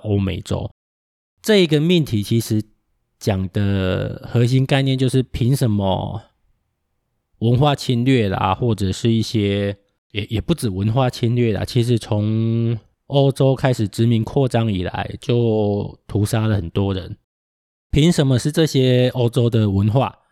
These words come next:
向外扩张，而不是黑人、新几内亚人或者是非洲人他们去向外扩张？这个问题其实在历史上很多人、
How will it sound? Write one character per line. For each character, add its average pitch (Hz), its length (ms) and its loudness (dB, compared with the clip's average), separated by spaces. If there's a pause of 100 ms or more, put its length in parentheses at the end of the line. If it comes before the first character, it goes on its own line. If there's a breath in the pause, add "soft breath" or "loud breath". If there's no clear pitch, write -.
(240)
向 135 240 0
外 120 120 4
扩 107 240 -2
张， 98 420 -10
而 110 160 -2
不 120 180 0
是 147 480 0 (280)
黑 143 220 2
人、 101 300 0
新 139 180 0
几 107 160 -2
内 135 140 2
亚 117 140 2
人 95 260 -6
或 117 120 0
者 101 120 0
是 117 180 0
非 123 160 0
洲 120 220 0
人 101 180 -6
他 101 140 -2
们 95 400 -4
去 113 280 0
向 110 220 -2
外 104 120 0
扩 95 220 -2
张？ 87 280 -6 (540)
这 175 100 2
个 165 140 6
问 180 160 4
题 113 200 0
其 123 200 2
实 117 180 0
在 127 540 4 (1200)
历 165 200 2
史 98 200 -6
上 123 280 0
很 95 300 -4
多 120 240 2
人、 95 360 -4